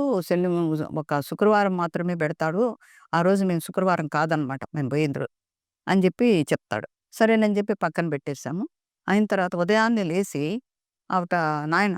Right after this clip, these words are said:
ఎవరమ్మా ఆమె? నెల్లూరు నుంచి వచ్చినామె, హోమం పెట్టాలన్నదే, సామాన్లు ఎత్తుకురా" అన్నాడు. ఆయన ఎరుకల తాత కూడా, "ఏందబ్బా ఈరోజు హోమం పెడతానంటున్నాడు" అనుకున్నాడు. ఆయన పుల్లలన్నీ తెచ్చి అక్కడ పెట్టాడు. పెట్టిన తర్వాత,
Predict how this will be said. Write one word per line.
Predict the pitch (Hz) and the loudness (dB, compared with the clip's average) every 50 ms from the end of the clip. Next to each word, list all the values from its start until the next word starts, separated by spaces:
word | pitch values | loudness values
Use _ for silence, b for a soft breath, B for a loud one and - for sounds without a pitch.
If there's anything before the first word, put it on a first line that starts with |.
| 85 - | -4 0
ఎవరమ్మా | 175 202 240 302 285 269 240 220 | 2 2 4 4 4 2 2 2
ఆమె? | 214 208 220 233 | 0 0 0 0
నెల్లూరు | 214 208 214 226 240 226 | 0 0 2 2 0 0
నుంచి | 214 190 185 - | 0 -4 -4 -6
వచ్చినామె, | 180 170 - 180 175 170 165 190 240 320 359 _ _ _ _ _ _ _ - | -8 -8 -6 -6 -4 -4 -2 -2 -2 -4 -4 _ _ _ _ _ _ _ -2
హోమం | 196 214 240 240 233 226 | 0 2 2 4 2 2
పెట్టాలన్నదే, | 196 190 - - 180 175 170 165 165 151 151 170 196 233 220 151 143 151 _ _ _ _ - | 2 0 0 -2 -2 -2 -2 -2 -2 -2 0 2 2 2 2 0 -4 -6 _ _ _ _ -4
సామాన్లు | - 202 208 233 226 196 180 165 | 0 2 2 4 4 2 2 0
ఎత్తుకురా" | 160 - - - 139 139 | -2 -4 -6 -4 -2 0
అన్నాడు. | 147 160 156 113 - - - - _ _ _ _ _ _ _ _ _ _ _ _ - | 0 0 -2 -4 -6 -10 -14 -18 _ _ _ _ _ _ _ _ _ _ _ _ 0
ఆయన | - 233 240 240 226 | 2 2 4 4 4
ఎరుకల | 214 202 214 240 - 262 | 4 4 4 4 2 0
తాత | 254 - 226 214 208 - | 0 0 -2 -2 -2 -2
కూడా, | 202 220 226 240 | -4 -2 0 0
"ఏందబ్బా | 185 180 214 220 214 202 202 196 202 | 0 2 0 0 -2 -2 -2 -2 -2
ఈరోజు | 196 185 185 190 185 185 | -2 -2 -2 -2 -4 -4
హోమం | 175 - 175 196 196 190 185 | -4 -2 0 0 0 0 0
పెడతానంటున్నాడు" | 160 165 - - 170 165 160 160 160 156 156 147 147 147 156 | 0 -2 -2 -4 -2 -2 -2 -2 -2 -2 -4 -2 -4 -2 -2
అనుకున్నాడు. | 156 151 143 - - 156 160 151 175 208 302 320 _ _ _ _ _ _ - | -2 -4 -4 -4 -2 -2 0 0 2 0 0 -2 _ _ _ _ _ _ -2
ఆయన | 165 170 165 | 0 2 0
పుల్లలన్నీ | 156 - - 180 180 185 185 175 165 160 151 | 0 0 0 2 2 4 2 2 2 0 0
తెచ్చి | 151 147 - - - | -2 -4 -4 -6 -10
అక్కడ | - - 143 147 143 | -8 -6 -6 -6 -6
పెట్టాడు. | 131 143 - 165 156 156 185 247 277 _ _ _ _ _ _ _ _ - | -6 -4 0 0 0 0 0 -4 -6 _ _ _ _ _ _ _ _ -2
పెట్టిన | 185 170 - 196 190 180 | -2 0 0 0 0 0
తర్వాత, | 165 160 165 160 175 - | 0 0 0 0 0 0